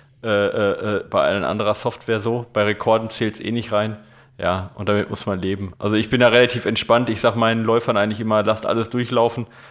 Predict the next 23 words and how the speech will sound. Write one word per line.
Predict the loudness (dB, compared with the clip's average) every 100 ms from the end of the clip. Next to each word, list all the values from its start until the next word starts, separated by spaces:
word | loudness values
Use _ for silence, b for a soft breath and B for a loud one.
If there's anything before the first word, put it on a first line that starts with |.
| _
weil | -2
ich | 2
kann | 2 2
immer | 4 4 4
alles, | 2 2 -4 -6
wo | -2 0
ich | 4
Daten | 4 4 0
hab, | 0 0
wo, | 0 0 0
wo | -2 0
jemand | 2 2
auch | 0 -2
steht, | -2 -4 0
weißt | 0 0 -2
du, |
das | -4
kann | -2 0
ich |
nachträglich | 0 0 -4 -4 -4 -2
rausfiltern. | -2 -2 -6 -4 -4 -6 -4
Sag | -4 0
halt, | 0 0